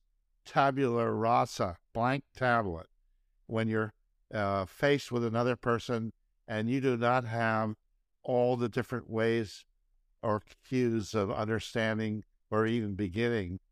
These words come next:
to interact with one another. I'm sure I smiled in my flabbergasted way, and I'm sure she was left with an opinion, probably laughed, and probably thought, "Oh, the poor, poor guy, he just had,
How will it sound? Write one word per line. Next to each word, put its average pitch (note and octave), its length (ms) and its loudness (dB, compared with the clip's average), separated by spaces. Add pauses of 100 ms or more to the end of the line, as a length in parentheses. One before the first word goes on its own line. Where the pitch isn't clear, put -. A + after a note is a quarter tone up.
(160)
to A#2 120 -4
interact G2+ 540 0
with G2 160 -8
one G#2 180 -2
another. G2 540 -2 (580)
I'm C#3+ 200 0
sure C#3+ 460 2
I B2 260 4 (280)
smiled C3 680 2
in A2+ 140 0
my A2 200 0
flabbergasted G#2 1080 -2 (520)
way, A2 480 2 (240)
and G#2 320 -4
I'm A2+ 160 -2
sure A#2+ 320 2
she A#2 240 -4
was G2+ 220 0
left A2 340 0 (480)
with A2+ 220 0
an G2+ 160 0
opinion, G#2 600 -2 (280)
probably G#2+ 600 0
laughed, G#2 480 0 (280)
and G2+ 120 -8
probably G#2+ 320 2
thought, G#2+ 360 2
"Oh, A2 180 4
the G2 100 -4
poor, G#2+ 440 -2 (400)
poor A#2 260 2
guy, G2+ 340 2
he G2 140 -4
just F#2+ 220 -6
had, G#2 320 -2